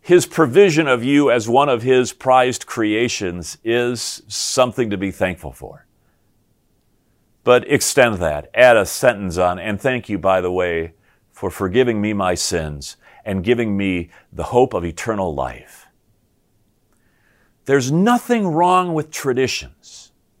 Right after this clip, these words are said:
We all have them. Some are thick and very meaningful. Some are thin and they're just kind of passing habits that we fly through each and every day.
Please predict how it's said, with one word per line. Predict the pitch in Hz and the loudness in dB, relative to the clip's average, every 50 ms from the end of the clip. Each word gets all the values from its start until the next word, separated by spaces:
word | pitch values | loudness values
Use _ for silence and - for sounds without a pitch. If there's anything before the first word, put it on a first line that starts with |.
| _ _ _ _ _ _ _ _ _ _ _ _ _ | _ _ _ _ _ _ _ _ _ _ _ _ _
We | - 107 110 147 196 208 | -6 0 2 2 6 8
all | 214 208 226 254 262 220 131 101 95 | 10 10 10 10 10 10 8 6 4
have | 87 - - 165 190 214 233 190 123 95 | 2 -2 -6 -2 2 2 2 2 0 -6
them. | 78 65 50 - _ _ _ _ _ _ _ _ _ _ _ _ _ _ _ _ _ _ _ _ | -12 -12 -12 -14 _ _ _ _ _ _ _ _ _ _ _ _ _ _ _ _ _ _ _ _
Some | - - - - - - 139 135 135 | -14 -10 -10 -4 2 2 2 4 6
are | 127 120 | 4 4
thick | 113 - - 220 254 262 - _ - _ _ _ - | 4 2 2 2 2 2 -2 _ -20 _ _ _ -10
and | 101 95 90 | -8 -8 -8
very | 82 87 120 151 165 180 180 | -4 2 4 6 6 6 6
meaningful. | 175 170 185 190 196 208 202 202 - 196 196 196 196 _ _ _ _ _ | 2 0 -2 -2 -4 -6 -6 -4 -2 -2 -2 -2 -4 _ _ _ _ _
Some | - - - - 240 247 233 196 | -10 -6 -2 0 0 2 4 4
are | 143 120 | 4 2
thin | 104 - - 190 202 196 196 190 180 | 2 0 -4 -4 -2 -2 -2 -4 -4
and | 156 143 139 | -6 -4 -2
they're | 147 147 | -2 -2
just | 139 151 190 180 - - | 0 -2 -4 -4 -4 -8
kind | - 170 160 165 160 151 | -8 -6 -6 -4 -4 -4
of | 139 120 101 - | -4 -6 -6 -10
passing | - 123 135 135 131 - 139 127 | -8 -4 -4 -4 -2 -4 -6 -6
habits | 117 104 113 117 117 107 113 104 - | -6 -4 -2 -2 -2 -2 -4 -6 -4
that | - 113 107 101 | -2 -2 -2 -2
we | 104 104 98 90 _ - - | -2 -6 -8 -8 _ -18 -20
fly | _ - - - 127 123 120 117 | _ -16 -6 0 2 4 4 4
through | 110 - - 113 107 107 104 98 90 92 - - | 2 0 -4 -4 -2 -2 -2 -2 -4 -8 -12 -14
each | 98 98 85 - | -14 -12 -12 -10
and | 95 85 | -8 -6
every | 80 78 73 76 71 | -6 -6 -6 -6 -10
day. | 65 67 64 60 60 60 69 | -10 -12 -14 -14 -16 -18 -20